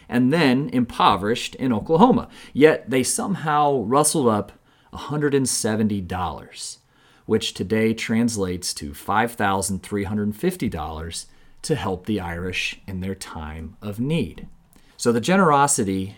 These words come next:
shown by the Native Americans left a lasting mark on Ireland, and it's remembered now even today through art and commemorations.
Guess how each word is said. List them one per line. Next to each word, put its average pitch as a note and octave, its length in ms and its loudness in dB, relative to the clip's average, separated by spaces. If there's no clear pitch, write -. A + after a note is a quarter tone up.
shown B2 360 0
by A2 160 2
the G#2+ 80 0
Native G#2 260 2
Americans A2+ 540 0
left B2+ 180 0
a C3+ 60 2
lasting D3+ 580 0
mark F#3 300 2
on A2+ 160 4
Ireland, F2 600 -6
and A2 320 2
it's - 280 -2
remembered A2 500 2
now A2 320 0
even A2+ 220 0
today G2+ 360 -2
through G2+ 440 -4
art G#2+ 480 0
and G#2+ 180 -8
commemorations. A2+ 1160 -2